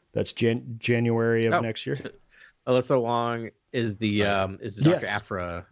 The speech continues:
Speaker 2: uh,
Speaker 1: Yeah.
Speaker 2: author of the comic.
Speaker 1: Um,
Speaker 2: Yeah.
Speaker 1: yeah, so she'll
Speaker 2: Yeah.
Speaker 1: be there.
Speaker 2: That's great.
Speaker 1: Uh, Beware the Nameless, uh, by Zarata Cordova. It's gonna be summer twenty twenty-four, and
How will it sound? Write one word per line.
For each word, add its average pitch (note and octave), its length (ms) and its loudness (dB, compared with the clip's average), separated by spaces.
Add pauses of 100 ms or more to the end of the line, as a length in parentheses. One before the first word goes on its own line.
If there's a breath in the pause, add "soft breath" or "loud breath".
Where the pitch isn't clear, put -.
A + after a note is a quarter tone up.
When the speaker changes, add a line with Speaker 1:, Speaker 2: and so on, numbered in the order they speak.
(180)
Speaker 2:
uh, E2+ 600 -2 (320)
Speaker 1:
Yeah. C#3+ 180 2
Speaker 2:
author G2 160 -4
of E2+ 80 -4
the G2 60 -14
comic. B2 240 2
Speaker 1:
Um, G#2+ 40 0
Speaker 2:
Yeah. A2 120 2
Speaker 1:
yeah, G#2+ 160 -6
so A2 180 -10
she'll F#2+ 160 0
Speaker 2:
Yeah. F#2+ 120 2
Speaker 1:
be A#2 100 -4
there. A#2 300 0
Speaker 2:
That's A2 120 -4
great. G#2 160 0 (180)
Speaker 1:
Uh, G#2 200 -2
Beware B2+ 420 4
the A#2+ 100 -4
Nameless, B2 960 -2
uh, A2 260 2
by G2+ 160 -2
Zarata G#2 340 -4
Cordova. C3 960 0 (380 soft breath)
It's - 100 -10
gonna A2+ 100 0
be G#2 80 -2
summer A#2 300 2
twenty A2+ 260 -2
twenty-four, B2+ 840 0
and A2 560 -2